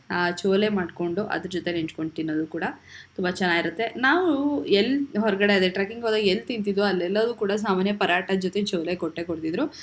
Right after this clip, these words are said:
ಆ, ಚೆನ್ನಾಗಿರ್ತಿತ್ತು ಕಾಂಬಿನೇಷನ್. ಅದರಲ್ಲೂ ಪನ್ನೀರ್ ಪರಾಟ ಜೊತೆಗಂತೂ ಚೋಲೆ ತುಂಬ ಚೆನ್ನಾಗಿರುತ್ತೆ. ಈ ರೀತಿ ಮೊದಲು ಕೈಯಲ್ಲಿ ಅಗಲ ಮಾಡ್ಕೊಂಡ್ಬಿಡ್ಬೇಕು. ಅವಾಗ ಏನಾಗುತ್ತೆ ಅಂದ್ರೆ ಸ್ಟಫಿಂಗು ಎಲ್ಲ ಕಡೆ ಈಕ್ವಲ್ ಆಗಿ ಸ್ಪ್ರೆಡ್ ಆಗುತ್ತೆ. ಅಕಸ್ಮಾತ್ ಮಧ್ಯದಲ್ಲಿ ಏನಾರೋ,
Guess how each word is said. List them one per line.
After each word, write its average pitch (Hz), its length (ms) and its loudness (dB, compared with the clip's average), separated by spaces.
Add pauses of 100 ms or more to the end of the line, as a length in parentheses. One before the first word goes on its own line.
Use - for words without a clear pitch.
(400)
ಆ, 220 160 6
ಚೆನ್ನಾಗಿರ್ತಿತ್ತು 214 720 4
ಕಾಂಬಿನೇಷನ್. 180 540 0
ಅದರಲ್ಲೂ 226 340 2
ಪನ್ನೀರ್ 220 420 0
ಪರಾಟ 190 320 2
ಜೊತೆಗಂತೂ 175 520 -4
ಚೋಲೆ 175 340 -2
ತುಂಬ 175 240 -6
ಚೆನ್ನಾಗಿರುತ್ತೆ. 147 880 -8 (300)
ಈ 285 80 4
ರೀತಿ 294 200 4
ಮೊದಲು 240 360 2
ಕೈಯಲ್ಲಿ 208 600 2 (180)
ಅಗಲ 185 280 0
ಮಾಡ್ಕೊಂಡ್ಬಿಡ್ಬೇಕು. 170 760 -2 (160)
ಅವಾಗ 185 260 2
ಏನಾಗುತ್ತೆ 180 460 -2
ಅಂದ್ರೆ 185 300 0
ಸ್ಟಫಿಂಗು 190 560 2
ಎಲ್ಲ 180 300 6 (120)
ಕಡೆ 175 160 0
ಈಕ್ವಲ್ 170 420 -2
ಆಗಿ 180 120 -2
ಸ್ಪ್ರೆಡ್ 156 320 -4
ಆಗುತ್ತೆ. 160 260 -2 (420)
ಅಕಸ್ಮಾತ್ 269 520 4
ಮಧ್ಯದಲ್ಲಿ 220 440 4
ಏನಾರೋ, 208 420 2